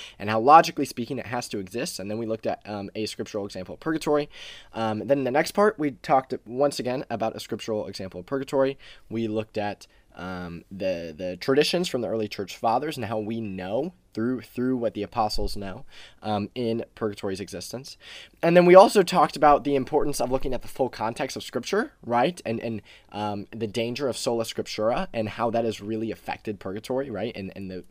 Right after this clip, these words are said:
people's perspective on purgatory. What I want to round this week out with is I think that there is, and again, this isn't the case for everybody, but I think that there's kind of a feeling sometimes, and I know that this seems like it doesn't relate, but I promise it does,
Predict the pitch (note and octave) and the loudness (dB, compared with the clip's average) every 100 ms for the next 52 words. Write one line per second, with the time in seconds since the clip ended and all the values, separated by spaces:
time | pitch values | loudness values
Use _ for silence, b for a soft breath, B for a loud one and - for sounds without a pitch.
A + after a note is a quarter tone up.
0 | - A#2+ A#2 A2 - G2+ F#2+ F#2 F2+ D#2+ | -10 -6 -4 -6 -6 -6 -6 -8 -12 -12
1 | - - - - _ B B B - G#3 | -18 -18 -20 -20 _ B B B 10 12
2 | G#3+ A#3+ C4+ F#3 F#3 F#3 D#3+ E3+ - C#3+ | 12 12 12 12 12 12 8 4 2 2
3 | D#3 - C3+ C3 B2+ A#2 - C#3+ C3+ C#3+ | 2 4 4 4 0 -2 2 4 4 2
4 | F3+ G3+ - D3+ D#3 C#3+ C#3 C#3+ E3+ C#3 | 2 2 0 0 6 8 8 4 4 2
5 | A2 F#3 F#3 D#3 D3 C3 B2 G2+ G2 F2+ | 2 0 2 2 0 0 0 0 -2 -6
6 | F#2+ - B B B B _ E3+ F3+ - | -12 -14 B B B B _ 10 10 10
7 | G#3 F#3 E3+ E3 - G3 D#3 C3 - D3 | 4 4 6 6 4 0 2 0 0 0
8 | D3 C#3 - B2+ C3 - G2+ G2 G#2+ - | 2 0 0 0 0 -4 -4 -4 -6 2
9 | C#3 D3 D3 C#3 B2+ - C#3 B2 A#2+ A2+ | 4 4 4 2 -2 -2 -2 -2 -4 -4
10 | G#2+ G#2+ A2+ F#2 F2+ G2+ G2+ A#2+ A#2 - | -4 -6 -10 -10 -10 -12 -8 -6 -6 -10
11 | A3+ G#2 - - | -12 -14 -14 -16